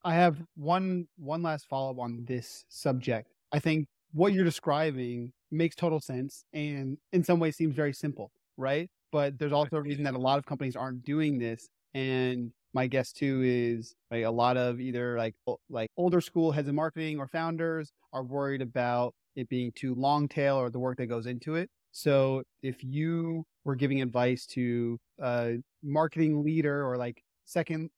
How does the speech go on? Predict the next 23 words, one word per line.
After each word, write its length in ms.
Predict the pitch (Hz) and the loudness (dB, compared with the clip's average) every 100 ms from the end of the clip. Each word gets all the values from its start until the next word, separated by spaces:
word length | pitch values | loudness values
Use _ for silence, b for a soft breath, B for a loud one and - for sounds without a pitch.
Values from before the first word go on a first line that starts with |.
| _ | _
first 220 | - 190 185 | -2 0 0
level 160 | 170 | -2
manager 300 | 170 180 175 | 0 2 2
or 20 | |
something 220 | 160 165 160 | 0 -2 -2
like 80 | |
that 200 | 151 151 - | 0 0 -2
at 140 | 143 | -4
an 60 | 143 | -2
early 160 | 139 | -4
stage 180 | 139 127 | -4 -6
startup, 360 | - 156 135 - _ _ | -2 0 0 -6 _ _
how 240 | - 160 | 2 4
would 140 | 170 151 | 4 2
you 640 | 147 147 147 143 139 139 - - | 0 2 2 -2 -6 -10 -14 -10
advise 340 | 135 131 135 127 | 0 2 2 0
them 160 | 123 | -6
to 100 | 117 | -6
convince 340 | 131 123 120 - - | -6 -6 -6 -14 -2
their 160 | 123 | 0
executive 400 | 113 117 113 113 | 2 0 0 -2
team 180 | 123 110 | 0 0
that 200 | 104 104 | 0 -4